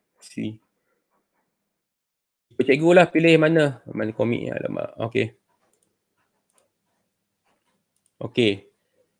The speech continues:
So sekarang ni kita boleh edit, ah, gambar, eh, warna. Pilih color. Kita nak warna apa?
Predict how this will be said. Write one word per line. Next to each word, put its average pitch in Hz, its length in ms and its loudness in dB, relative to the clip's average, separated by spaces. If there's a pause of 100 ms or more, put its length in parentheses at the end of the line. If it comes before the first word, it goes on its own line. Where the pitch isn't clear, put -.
So 156 160 8
sekarang 156 320 6
ni 202 320 6
kita 147 160 0
boleh 156 240 6
edit, - 480 2
ah, 131 400 2
gambar, 139 480 4
eh, 143 80 6
warna. 143 480 2 (400)
Pilih 170 220 2
color. 147 340 4 (720)
Kita 117 160 -12
nak 135 160 -2
warna 131 320 2
apa? 107 240 0